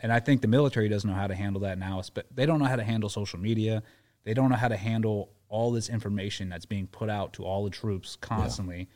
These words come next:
Speaker 1: Because before, and you know, when we were in, like, before all iPhones and all that came out, you had whatever, the s-, the C O or O I C come out and be like, "Boom, boom, boom," put out this information, and you were like, "All right."
Speaker 2: Yeah.
Speaker 1: Like,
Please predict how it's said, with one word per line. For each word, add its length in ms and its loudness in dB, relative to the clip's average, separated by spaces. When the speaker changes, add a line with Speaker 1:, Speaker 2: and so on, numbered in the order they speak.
Speaker 1:
Because 220 -2
before, 540 0
and 280 0
you 140 2
know, 240 6
when 260 0
we 120 0
were 140 2
in, 320 0
like, 220 -8
before 300 -4
all 100 0
iPhones 480 -4
and 80 -4
all 100 -2
that 100 -6
came 220 -6
out, 200 -6
you 200 -2
had 420 0
whatever, 500 2
the 80 0
s-, 280 -6
the 60 -20
C 300 2
O 180 6
or 220 0
O 140 4
I 100 4
C 300 0
come 180 0
out 80 0
and 80 -4
be 80 -8
like, 120 -10
"Boom, 180 0
boom, 160 4
boom," 260 2
put 160 0
out 80 0
this 120 -4
information, 480 0
and 80 0
you 60 0
were 80 2
like, 200 -2
"All 80 -2
right." 180 0
Speaker 2:
Yeah. 100 4
Speaker 1:
Like, 240 2